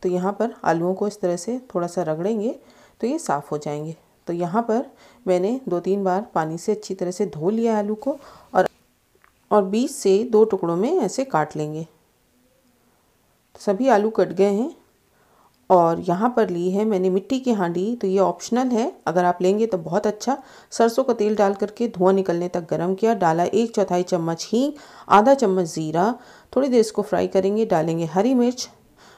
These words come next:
तो ये तीन चार हरी मिर्च हैं कटी हुई और डाल देंगे दो बड़ी प्याज कटी हुई। प्याज को हल्का सा फ्राई करना है, हम इसको ज़्यादा फ्राई नहीं करेंगे।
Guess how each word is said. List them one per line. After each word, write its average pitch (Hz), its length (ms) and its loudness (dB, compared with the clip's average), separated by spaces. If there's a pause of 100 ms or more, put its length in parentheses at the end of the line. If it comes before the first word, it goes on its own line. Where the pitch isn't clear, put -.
(220)
तो 214 60 2
ये 220 200 2
तीन 220 180 0
चार 208 280 4
हरी 180 260 0
मिर्च 214 280 0
हैं 226 120 0
कटी 208 240 -2
हुई 226 340 0
और 170 180 0
डाल 160 220 2
देंगे 185 240 0
दो 202 220 0
बड़ी 175 200 -2
प्याज 170 380 -2
कटी 151 260 -2
हुई। 143 280 -8 (540)
प्याज 240 280 4
को 269 100 0
हल्का 233 340 2
सा 285 140 0
फ्राई 180 240 0
करना 180 280 0
है, 233 80 0
हम 240 80 0
इसको 202 220 -2
ज़्यादा 175 260 0
फ्राई 160 260 -2
नहीं 170 140 -2
करेंगे। 226 480 -2